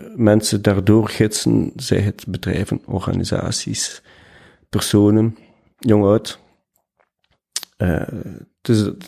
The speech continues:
totaal nieuw speelveld en mensen zijn in de war. Er zijn er nog n-, niet altijd, of vaak zijn er nog geen, eh, uitgestippelde wegen. Dus je hebt dan, ehm,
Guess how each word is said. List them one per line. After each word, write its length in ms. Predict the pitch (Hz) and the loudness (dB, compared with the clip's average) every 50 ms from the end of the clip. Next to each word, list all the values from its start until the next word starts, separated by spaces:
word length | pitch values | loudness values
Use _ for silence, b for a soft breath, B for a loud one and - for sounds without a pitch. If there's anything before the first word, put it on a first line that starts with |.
| - - | -14 -4
totaal 420 | - 117 - - 101 85 78 117 | -2 -2 -2 0 -2 0 2 4
nieuw 160 | 127 117 117 113 | 4 4 4 4
speelveld 1000 | 113 - - _ _ - - - 143 127 113 123 123 131 120 117 123 127 - - | 0 -4 -12 _ _ -14 -2 2 2 4 4 2 2 2 4 4 4 2 2 0
en 300 | 101 104 98 90 87 85 | 0 0 0 0 -2 -2
mensen 280 | - 98 - - - | -2 -2 -2 -2 0
zijn 120 | 110 110 101 | 2 2 4
in 100 | 98 98 | 4 2
de 80 | 98 | 2
war. 220 | 90 90 - 95 - - | 0 -2 -2 -4 -6 -10
Er 100 | - 110 | -6 -2
zijn 140 | 107 101 98 | 0 2 2
er 80 | 104 | 2
nog 240 | 104 101 101 - - - | 0 0 -2 -6 -8 -6
n-, 500 | 117 - - - 117 - - 90 87 - - | -6 -6 -6 -8 -10 -10 -12 -14 -14 -12 -6
niet 260 | - - 117 117 120 | 0 4 6 6 6
altijd, 460 | 107 101 98 - - 110 117 113 123 | 6 4 2 2 4 4 4 4 2
of 80 | 110 - | -2 -2
vaak 240 | - 101 107 110 | 0 0 0 0
zijn 160 | - - 117 110 | 0 0 0 2
er 60 | 104 | 2
nog 160 | 104 98 - | 0 -4 -2
geen, 240 | - 110 101 101 - B B B B B B B B B B B B B B B B B B | 0 0 0 0 -4 B B B B B B B B B B B B B B B B B B
eh, 160 | - - 107 | 0 2 4
uitgestippelde 720 | 101 - 117 117 - - 123 - 127 - - 123 107 113 101 | 4 4 4 2 2 0 0 0 0 2 2 2 2 2 2
wegen. 400 | 101 110 107 107 113 139 151 120 | 4 4 4 4 4 4 2 2
Dus 220 | 104 107 - - | 2 -2 -4 0
je 60 | - | -2
hebt 140 | 110 - - | -2 -2 -2
dan, 380 | - 95 95 98 90 87 82 80 | -4 -2 -2 -2 -2 -4 -6 -6
ehm, 380 | 82 85 87 90 - 107 107 | -6 -6 -6 -6 -6 -6 -8